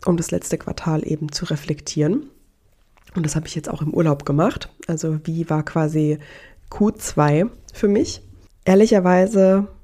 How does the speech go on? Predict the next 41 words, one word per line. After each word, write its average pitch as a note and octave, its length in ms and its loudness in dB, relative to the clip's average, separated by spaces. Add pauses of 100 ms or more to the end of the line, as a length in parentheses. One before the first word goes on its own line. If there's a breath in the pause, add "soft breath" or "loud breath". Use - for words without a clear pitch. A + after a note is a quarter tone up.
(920)
habe F3+ 120 2
ich - 100 -4
mir D#3+ 180 4
ein D#3+ 300 -2
Jahresmotto F3+ 640 0
gesteckt, - 440 -6
das F3+ 120 -6
habe F#3 100 -10
ich - 140 -6
auch F#3 120 -4
schon G3+ 120 -4
mal G3 120 0
hier G3 140 -2
im F#3+ 100 -4
Podcast - 460 -6
geteilt. G3 460 0 (420 loud breath)
Dieses F#3+ 380 -4
Jahr D#3+ 340 -4
soll E3 160 2
für D#3+ 160 -2
mich D#3+ 260 -4
im E3 140 0
Flow D3 440 6
sein. D3 440 2 (1120 loud breath)
Und F3 600 2
ich - 120 -6
kann E3+ 160 -2
sagen, F3 220 -2
ich F#3 180 0
bin B3+ 160 2
im F3 160 2
Flow. D3+ 460 -4 (760)
Es F#3 200 -6
ist F#3 180 -6
wirklich F#3 580 -2 (480 loud breath)
gerade F3 540 2
einfach F3 640 -4
eine F#3 120 0
ganz G3+ 560 0
wundervolle F#3+ 520 0
Phase. F3 680 -2